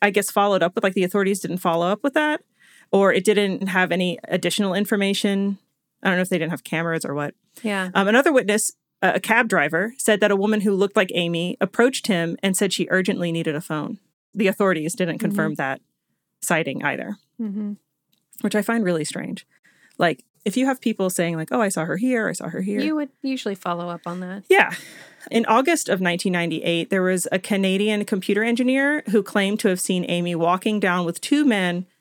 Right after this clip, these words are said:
Speaker 1: on a beach in Caraco five months after she disappeared. Witnesses noticed that the woman was constantly trying to get his attention until he lost sight of her at a nearby cafe. They said that the woman that he saw had tattoos,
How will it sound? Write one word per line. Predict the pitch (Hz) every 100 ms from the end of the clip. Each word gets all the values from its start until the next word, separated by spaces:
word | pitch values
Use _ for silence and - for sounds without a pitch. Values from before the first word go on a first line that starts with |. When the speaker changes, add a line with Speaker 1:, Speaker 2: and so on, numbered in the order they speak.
| _
Speaker 1:
on | 190
a | 190
beach | 226 247 175 -
in | 185 165
Caraco | - 156 160 175 156 -
five | - 190 190 208 208
months | 180 170 165 - -
after | 170 175
she | 180 180
disappeared. | 160 - - - - - _ _
Witnesses | 208 262 269 240 226
noticed | 208 208 -
that | 185
the | 190
woman | 196 196
was | 170 -
constantly | - 226 - 233 190
trying | - 175 185
to |
get | 185 170
his | 208
attention | 180 - 226 247 170
until | 185 196
he | 190 180
lost | 165 170 196
sight | - 175
of | 175
her | 180 165
at | 170
a |
nearby | 156 156 156 151
cafe. | - 165 - - 220 _ _ _ _
They | 185 226
said | - 277
that | 233 202
the | 196
woman | 180 208 233 233 233
that | 196 -
he | 277
saw | - 202 190 185
had | 196 190
tattoos, | 202 175 - 170 160 208